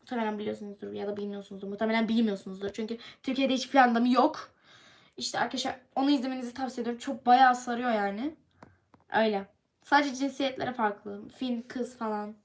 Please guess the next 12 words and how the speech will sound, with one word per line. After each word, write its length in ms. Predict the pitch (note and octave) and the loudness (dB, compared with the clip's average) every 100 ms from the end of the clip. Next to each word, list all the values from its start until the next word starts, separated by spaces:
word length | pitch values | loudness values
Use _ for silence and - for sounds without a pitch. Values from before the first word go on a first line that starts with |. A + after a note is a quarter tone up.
| _ _ _ | _ _ _
Kate 260 | - A3 A3 | -4 -4 -4
işte 440 | - - G#3+ G#3 | -6 -2 -2 -2
kedi 260 | - G#3+ G#3 | -4 -4 -4
falan. 500 | G3+ G3 G3 G3 A#3 - | -8 -10 -12 -16 -20 -12
Ay 220 | G3+ G3+ - F#3+ | -6 -6 -8 -6
Jake. 360 | G3+ G3 - _ _ _ _ _ _ _ _ _ _ _ _ _ _ _ _ _ _ _ _ _ _ _ _ _ _ _ _ _ _ _ _ _ _ _ _ _ _ _ _ | -4 -4 -6 _ _ _ _ _ _ _ _ _ _ _ _ _ _ _ _ _ _ _ _ _ _ _ _ _ _ _ _ _ _ _ _ _ _ _ _ _ _ _ _
Hay-, 420 | A3+ B3 B3+ A3+ | -6 -2 -2 -2
lan 200 | A#3 B3 | -2 0
hayır 260 | B3+ C4 C4 | -2 -4 -4
güller 500 | A#3 A#3 A#3+ C4 C4 | -4 -2 0 0 0
ve 80 | C4+ | -6
günahlar. 1000 | G3+ G#3+ A3 A3 G#3+ G#3 G3+ - - | -4 -6 -4 -4 -6 -6 -8 -12 -20